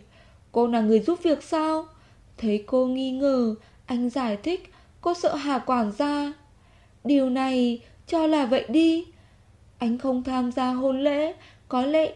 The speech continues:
Lam Cung Nghiêu không muốn anh biết đến sự tồn tại của cô. Hơn nữa,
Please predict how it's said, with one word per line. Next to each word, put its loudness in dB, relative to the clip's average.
Lam -2
Cung -2
Nghiêu 0
không -4
muốn -2
anh -6
biết -4
đến 0
sự -6
tồn 0
tại -6
của -2
cô. 2
Hơn -2
nữa, 0